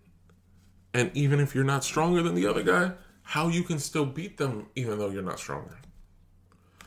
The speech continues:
Like, that is awesome to think about. 'Cause that form of evolution of a thought process and of a way of doing and delivering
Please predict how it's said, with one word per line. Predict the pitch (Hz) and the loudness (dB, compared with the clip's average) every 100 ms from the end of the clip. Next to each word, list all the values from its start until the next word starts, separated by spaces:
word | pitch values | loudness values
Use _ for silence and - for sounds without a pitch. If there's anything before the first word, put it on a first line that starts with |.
| - - - - _ _ - | -20 -20 -20 -20 _ _ -4
Like, | 113 - - _ - - | -4 -4 -12 _ -20 -16
that | - 120 113 - - - - | -6 -4 -4 -6 -16 -20 -14
is | 107 98 - - | -12 -12 -14 -16
awesome | 98 87 - - - - - _ _ | -14 -10 -8 -10 -12 -20 -20 _ _
to | - | -14
think | 110 85 - | -10 -10 -12
about. | - - - - _ _ - _ _ _ - - - - _ _ _ _ _ - - - | -14 -16 -18 -20 _ _ -20 _ _ _ -20 -20 -20 -20 _ _ _ _ _ -20 -20 -10
'Cause | 127 110 | -8 -4
that | 113 127 - | -2 -2 -2
form | - 123 127 | -8 -4 -2
of | 131 | 0
evolution | 117 107 107 104 117 - 127 123 - | 0 0 -2 -2 -6 -6 -6 -8 -8
of | 101 101 101 - | -6 -4 -6 -12
a | 107 98 | -14 -14
thought | - 110 113 - | -8 -6 -4 -4
process | - 110 110 123 123 123 - - - - | -2 -2 -2 -4 -4 -6 -14 -20 -20 -12
and | - 110 | -4 -2
of | 104 | 0
a | 107 | 0
way | 101 95 104 110 117 120 107 | -2 -2 -2 0 0 -2 -6
of | 90 101 101 - | -6 -8 -10 -10
doing | 110 107 113 113 113 107 | -6 -4 -4 -6 -8 -8
and | 107 | -8
delivering | 104 98 98 104 113 113 113 113 113 | -4 -4 -2 -2 -2 -2 -2 -4 -6